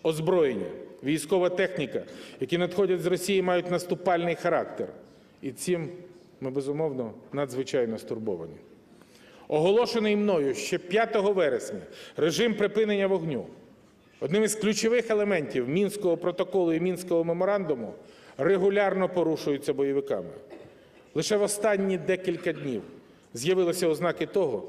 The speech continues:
що припинення вогню може стати реальністю. І в умовах, коли зруйновано політичну рівновагу, в умовах, коли з-, зруйнована стабільність Європи,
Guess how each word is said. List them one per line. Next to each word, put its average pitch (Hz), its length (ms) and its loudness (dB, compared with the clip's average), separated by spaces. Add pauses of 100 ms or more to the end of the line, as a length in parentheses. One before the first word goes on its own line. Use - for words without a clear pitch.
(320)
що - 320 0
припинення 160 500 0
вогню 156 260 0
може 143 220 -2
стати 139 340 -2
реальністю. 110 580 -2 (600)
І 131 100 -2
в 156 60 4
умовах, 196 440 4
коли 185 220 2
зруйновано 175 580 2
політичну 170 580 0
рівновагу, 156 580 0 (640)
в 131 60 -2
умовах, 196 360 2
коли 196 260 4
з-, 147 240 -2 (240)
зруйнована 185 600 2
стабільність 185 680 0
Європи, 123 420 -2